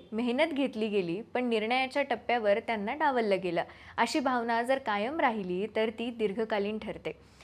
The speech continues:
आणि स्थानिक राजकारणात अशा भावना सहज विसरल्या जात नाहीत.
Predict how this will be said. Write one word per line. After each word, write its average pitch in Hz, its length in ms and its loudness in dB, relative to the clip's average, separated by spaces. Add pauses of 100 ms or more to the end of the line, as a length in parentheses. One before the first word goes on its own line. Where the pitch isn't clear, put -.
(300)
आणि 247 260 6
स्थानिक 269 460 4
राजकारणात 233 680 2
अशा 247 260 -2
भावना 214 440 -2
सहज 233 360 -2
विसरल्या 202 480 -2
जात 226 280 0
नाहीत. 170 260 -8